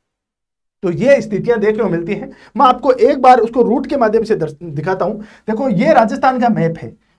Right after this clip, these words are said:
और ये इधर पंजाब है। पंजाब इसका केंद्र क्यों बना? पंजाब की पाकिस्तान के साथ सीमा लगती है और इस सीमा के अंदर क्या होता है कि आसानी से इधर उधर उसको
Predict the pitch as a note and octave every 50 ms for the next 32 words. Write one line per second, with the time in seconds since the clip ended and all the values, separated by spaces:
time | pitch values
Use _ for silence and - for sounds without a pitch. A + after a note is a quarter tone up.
0 | _ - B3+ G#3+ G#3+ B3 D#4 D#4+ C4+ G3+ E3 G3+ G#3+ G#3+ G#3 F3 E3 E3 E3+ E3+
1 | - - - - - _ _ _ _ _ _ _ - A3+ A#3 A#3 C#4+ D#4 D4+ D#4
2 | C4+ - D4+ C#4 C#4 C#4 C4+ C#4 D4 C#4 - B3+ B3 A#3+ B3 A3+ B3 D#4+ D#4 _
3 | _ - A#3 A3 A3+ C4+ C#4 C#4 A3+ C4 G#3+ A#3 A3+ A3 B3+ C4 B3 A#3 B3 A#3
4 | A3+ A3 A#3 A3+ A3 - F#3+ F#3 A3 A#3+ A#3 A3 A3 A#3+ A3+ G#3 B3+ D#4 - _
5 | _ _ _ _ _ _ - B3+ C4+ C4+ - B3 C#4 - - - G#3+ A3 A#3 C4
6 | - C#4+ C4 A#3+ B3 B3 B3 B3+ G#3+ F#3+ G#3 A3+ A3 G#3+ G#3+ A#3 C4+ D4+ D#4 -
7 | - - G3+ A3+ - B3 B3+ A#3+ A3 G#3+ B3+ B3+ G3+ E3+ E3+ F#3+ G#3+ G#3+ G#3 A#3
8 | D4 F#4 F#4 F4+ - _ _ _ _ _ - - - - - C4+ D4+ E4 A3